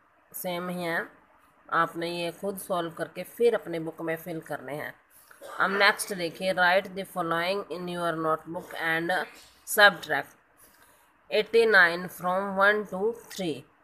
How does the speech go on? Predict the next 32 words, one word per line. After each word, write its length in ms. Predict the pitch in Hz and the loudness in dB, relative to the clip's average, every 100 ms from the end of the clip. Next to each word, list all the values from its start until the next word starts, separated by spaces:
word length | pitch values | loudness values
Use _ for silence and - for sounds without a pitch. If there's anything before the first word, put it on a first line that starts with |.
| _ - | _ -12
ठीक 200 | 214 220 | -8 -2
है। 160 | - - _ _ _ _ _ _ - | -2 -2 _ _ _ _ _ _ -8
ये 320 | 180 208 226 | 4 8 8
जो 260 | 208 220 226 | 8 4 6
नंबर 420 | 208 180 175 175 | 4 4 2 2
है 260 | 165 139 - - - | 2 0 -4 -16 -10
इसको 360 | 190 - 220 - _ _ | -8 -2 -2 -2 _ _
इसमें 480 | 302 - - 214 170 | -4 -2 -2 0 -2
से, 280 | 165 165 143 | -2 -2 -4
मतलब 280 | 139 151 - | -4 -8 -8
from 320 | 175 190 196 | -4 -4 0
का 100 | 208 | -2
मतलब 260 | 208 208 196 | 0 -2 -2
क्या 100 | 214 | -2
होता 120 | 233 | 0
है, 60 | |
में 260 | 226 202 202 | 0 0 -2
से, 200 | 185 165 123 _ _ _ _ _ _ _ _ _ - | -2 -6 -8 _ _ _ _ _ _ _ _ _ -4
ठीक 160 | 220 233 | -2 2
है, 120 | 247 | 0
from 400 | - 202 202 269 294 _ _ - | 0 0 0 -2 -6 _ _ -6
से, 220 | - 196 160 - _ _ _ _ _ - | -2 -2 -4 -10 _ _ _ _ _ -10
इससे 480 | 262 - - 208 170 | -4 0 0 0 -2
क्या 260 | 165 180 170 | -2 0 2
करना 380 | 185 156 165 165 | 0 -4 -2 0
है 180 | 160 | 2
आपको, 560 | 156 147 151 170 208 285 - - | 2 2 0 -4 -2 -2 -8 -10
subtract 640 | - 202 156 - 165 - | 0 0 0 -6 -6 -6
करना 320 | - 143 143 | -10 -8 -4
है। 240 | 131 139 - _ _ - _ _ _ _ | -4 -6 -10 _ _ -20 _ _ _ _
ऐसे 380 | - 185 180 202 | 2 2 2 -4
ये 240 | 196 190 | -2 -4